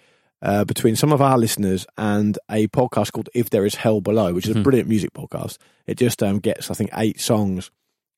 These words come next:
Speaker 1: uh, from, basically, they're, they're wicked. Rob and Callum, they, they trawl all the blogs,
Speaker 2: Right.
Speaker 1: all the, uh, places that you can find, like, places like SoundCloud, places like Bandcamp, all that kind of
Speaker 2: Mm-hmm.
Speaker 1: stuff, and they read voraciously into new music.
Speaker 2: Okay.
Speaker 1: And they find eight songs,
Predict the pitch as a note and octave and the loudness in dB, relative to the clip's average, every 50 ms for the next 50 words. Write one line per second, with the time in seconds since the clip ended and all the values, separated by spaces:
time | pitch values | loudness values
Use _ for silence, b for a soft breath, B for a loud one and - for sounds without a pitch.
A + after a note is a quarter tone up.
0 | _ - G2 - - G2 G2 E2 - _ _ _ - - - - E2 - B2+ A2+ | _ -14 -12 -8 -6 -6 -6 -6 -8 _ _ _ -14 -14 -14 -14 -14 -14 -6 0
1 | - E3 D#3 - C#3 B2+ B2 C3+ C3+ C3+ D3+ - - - F#2 F2 G#2 C#3+ C#3 - | 2 2 4 4 2 2 4 4 6 6 6 4 2 0 -6 -2 0 2 2 2
2 | B2+ A#2+ - C3 B2 A2 G2 F#2+ F#2 G2+ - - A2 A2+ - - - - - E3+ | 2 0 0 0 0 2 0 0 -2 -2 -2 -2 -2 -2 -2 -4 -8 -4 2 4
3 | F3+ F3 E3 D#3 C#3+ C3+ - - - F#3+ F3+ F3 D#3+ D3 - - D3 C3+ G#2 F#2+ | 6 6 8 6 4 2 0 0 2 4 4 6 6 4 4 4 4 4 4 2
4 | - - - - _ _ B2 A#2+ A2+ B2 - _ _ _ _ F3 E3+ E3+ E3+ E3 | -2 -8 -16 -18 _ _ 0 2 2 0 -2 _ _ _ _ 4 6 8 8 8
5 | D3+ D3+ D3 D3 C#3+ C3+ C3+ - - - C#3+ C#3+ C#3+ - C3 A#2+ B2+ C3 B2+ B2+ | 8 8 8 8 6 6 4 2 0 2 2 2 4 2 2 2 2 4 4 2
6 | G#2+ - - C#3 B2+ B2 A2 A#2+ G2+ C2 - - E2+ - - C3+ B2+ - - A#2 | 2 2 2 4 4 4 2 0 -2 -4 -6 -10 -18 -8 -4 -4 -2 -2 -2 0
7 | B2+ A2 A2+ - - A#2+ G#2+ G#2+ G#2 - A#2 G#2+ G#2+ A2 A2 - - A2+ G#2+ A2 | 0 0 2 2 0 0 0 0 -2 -2 -2 0 0 0 -2 -2 -2 -2 -2 -2
8 | - G#2 - A2+ G2+ - - A#2+ A2+ G#2+ A2 - - G#2+ F#2+ - C#3+ C#3+ F2+ - | -4 -8 -6 -4 -6 -4 -2 -2 -2 0 -2 -4 -6 -8 -6 -2 0 0 0 0
9 | - A#2+ C3 A2+ A2 A2 A2+ A2+ b b b - A#2 A2 A#2 B2 G#2 A#2 B2 C3+ | -2 -2 -2 -2 -2 -4 -6 -8 b b b -10 -6 -2 -2 -2 -2 -2 0 4
10 | C#3+ D3 C#3+ C#3 C3+ - - _ A#2+ B2+ C3+ C3 B2+ C3+ D3+ D3+ D3+ C#3 - C3+ | 4 6 6 6 4 2 -2 _ -2 0 2 2 4 4 6 6 4 4 2 -2
11 | - B2+ A2+ A2+ A2+ - A#2+ A2 A2+ A#2 A2+ A2 A2+ A2+ A2+ F2+ E2 - - - | -2 -2 -2 -2 -2 -2 -2 -2 0 2 2 2 2 0 0 -2 -4 -8 -10 -8
12 | - C#3+ D#3 - - G2+ F#2+ - A#2+ A#2 B2 - - - B2+ B2 A2+ - - D3 | -6 -4 -4 -2 -2 -4 -4 -2 -2 -2 -2 0 0 2 0 0 0 0 0 2
13 | D3 C#3 - - - D3 C3+ B2 A2+ A2 G#2+ G#2 - | 2 2 0 2 2 4 4 2 0 -2 -6 -8 -10